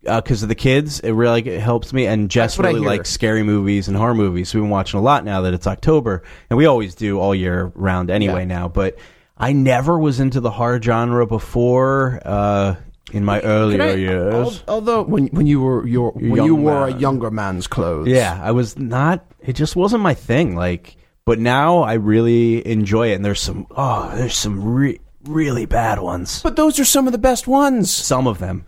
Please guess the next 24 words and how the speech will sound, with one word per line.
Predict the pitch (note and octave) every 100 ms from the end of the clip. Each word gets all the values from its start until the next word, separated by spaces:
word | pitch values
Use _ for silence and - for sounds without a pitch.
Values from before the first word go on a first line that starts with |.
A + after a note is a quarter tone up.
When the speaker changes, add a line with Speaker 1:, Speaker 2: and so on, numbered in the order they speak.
| -
Speaker 1:
Some | - A#2+ G#2+
are | F2
just | F#2 -
Speaker 2:
No, | C4 C4+
but | B3+
so, | C#4 C4+
but | B3 B3
my | B3+ C#4
point | C4+ C4+ A#3+
is, |
this, | -
Speaker 1:
deplorable. | A#2+ G#2+ F2+
Speaker 2:
this | C4+ D4
is | B3
what | A3+
I | F#3
love | F3+ D#3
about | D3 C#3
the |
horror | B2+ C3 C3
movie | B2+ B2 A2
genre, | G2+ D2+ D2 C#2+ - _ - - - _ _ -
is | F3 - -
that | F#3 F#3